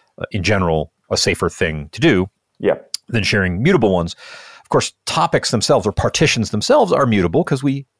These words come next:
Speaker 1: we append to them. You know, we put things in them.
Speaker 2: Yep.
Speaker 1: And it's Kafka's job to, to, um, come to consensus around that mutable state.
Speaker 2: Yes.
Speaker 1: Uh, the state being what's in a topic.
Speaker 2: Yeah. And I also like to just bring up, like, this is, like, the newest, you know,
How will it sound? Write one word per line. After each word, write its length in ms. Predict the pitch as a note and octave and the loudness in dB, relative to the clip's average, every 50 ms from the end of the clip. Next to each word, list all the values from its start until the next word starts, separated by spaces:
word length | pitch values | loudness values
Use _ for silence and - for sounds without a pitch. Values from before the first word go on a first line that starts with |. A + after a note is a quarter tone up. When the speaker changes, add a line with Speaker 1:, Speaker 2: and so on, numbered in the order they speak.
| _ _ - | _ _ -6
Speaker 1:
we 100 | - D#3 | -4 -4
append 320 | E3 - B3+ B3+ F3+ - | 0 2 2 2 2 0
to 140 | - G#2 D#2+ | 0 -2 -2
them. 160 | D#2+ D#2 G2 | -2 -4 -4
You 60 | B2 | -4
know, 100 | A2 G#2 | -4 -4
we 80 | A#2+ A#2+ | -4 -4
put 180 | - B2+ - | -4 -6 -6
things 160 | - C3+ B2+ C#3 | -4 -4 -2 -2
in 120 | D#3+ C#3 | 0 0
them. 200 | G2+ E2+ F2 - _ _ _ _ _ - | -2 -4 -6 -8 _ _ _ _ _ -4
Speaker 2:
Yep. 280 | A2+ C3 - - _ - | -4 -4 -4 -4 _ -6
Speaker 1:
And 100 | - F#2 | -4 -4
it's 140 | F#2 - - | -2 -2 -2
Kafka's 340 | - F#2 E2 - - F#2 - | -4 -4 -4 -2 -4 -6 -4
job 280 | - F2 D#2+ D#2 D#2 - | -2 -2 -2 -2 -4 -6
to, 260 | - E2 D2+ D2 - _ _ _ _ _ - | -8 -8 -8 -8 -10 _ _ _ _ _ -8
to, 300 | - E2 D2 D2 D2 C2+ _ _ _ _ _ - - | -8 -6 -6 -6 -12 -16 _ _ _ _ _ -10 -8
um, 340 | F2+ D#2+ C#2+ C#2+ D2+ D#2+ _ _ _ _ - _ _ _ _ _ _ - | -8 -8 -8 -10 -14 -18 _ _ _ _ -20 _ _ _ _ _ _ -4
come 160 | - B2 F#2 | -2 -2 -2
to 40 | - | -2
consensus 480 | G2+ F#2 - - F#2+ E2+ - - - | -6 -6 -4 -2 -2 -2 -2 -4 -4
around 200 | F2 E2+ E2 D#2 | -2 -2 -2 0
that 160 | D#2 E2 - | 0 -2 -2
mutable 260 | F2 E2+ E2 E2+ - D#2+ | -2 -4 -6 -6 -6 -8
state. 320 | - - F2 D#2 D2+ _ _ _ _ _ _ _ _ _ | -6 -4 -4 -4 -6 _ _ _ _ _ _ _ _ _
Speaker 2:
Yes. 280 | - G#2 F2 - - - | -4 -4 -4 -4 -6 -4
Speaker 1:
Uh, 160 | - E2+ D#2 | -2 -2 -2
the 120 | D2+ E2 D#2 | -4 -6 -8
state 360 | - - - G2+ F2+ D#2+ - | -8 -6 -4 -4 -4 -4 -4
being 440 | - E2+ D#2+ D#2 D2+ D2+ D2+ D2+ _ _ _ _ _ _ _ _ _ _ _ _ _ _ _ - | -4 -4 -4 -4 -6 -8 -12 -12 _ _ _ _ _ _ _ _ _ _ _ _ _ _ _ -4
what's 200 | - F#2 - - | -4 -4 -4 -4
in 80 | - D2 | -8 -8
a 40 | C#2+ | -6
topic. 380 | - D#2 C2+ - - - - _ _ _ _ - | -6 -6 -6 -6 -12 -20 -20 _ _ _ _ -6
Speaker 2:
Yeah. 200 | - F#2+ D#2+ - - _ _ _ _ _ _ _ _ _ - - _ _ - | -2 -2 -2 -2 -6 _ _ _ _ _ _ _ _ _ -20 -20 _ _ -2
And 160 | E3 E3+ F#3 - | -2 -2 0 0
I 60 | D#3+ | -2
also 260 | - - A3 - - F#3 | 0 -2 -2 0 0 2
like 300 | E3+ C#3+ C#3 C3+ - - | 4 4 2 2 0 0
to 240 | D3 C3+ B2+ A#2 - | 0 0 0 0 0
just 240 | - A#2+ - - - | 0 -2 -2 -2 -4
bring 220 | - B2+ B2+ B2 | 0 0 2 4
up, 160 | A#2 G#2 G#2 G#2+ | 2 2 2 2
like, 180 | G2+ G2+ - | -2 -2 0
this 160 | A#2 A2+ - | -2 -2 0
is, 100 | C#3 A2+ | 0 0
like, 200 | - G#2 F#2+ - | 2 0 0 0
the 100 | - G#2+ | 0 -2
newest, 460 | G2+ G#2 A2 A#2 A2 G2+ G2 - - - | 0 0 2 4 4 2 2 0 -6 -10
you 120 | - G#2+ G2+ | -6 -4 -2
know, 200 | F2+ E2+ D2+ | -2 -2 -4